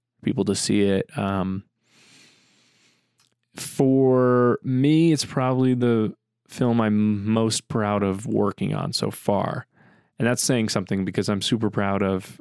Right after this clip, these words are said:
um, the film that I helped create in, uh,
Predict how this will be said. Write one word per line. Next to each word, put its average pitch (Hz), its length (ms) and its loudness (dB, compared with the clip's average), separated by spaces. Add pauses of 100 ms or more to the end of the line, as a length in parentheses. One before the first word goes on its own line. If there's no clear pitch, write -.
(140)
um, 95 460 -2 (760)
the 104 280 0
film 101 380 0
that 101 140 2
I 95 180 0
helped 95 540 -6 (240)
create 101 560 0 (160)
in, 95 480 0 (640)
uh, 87 800 -2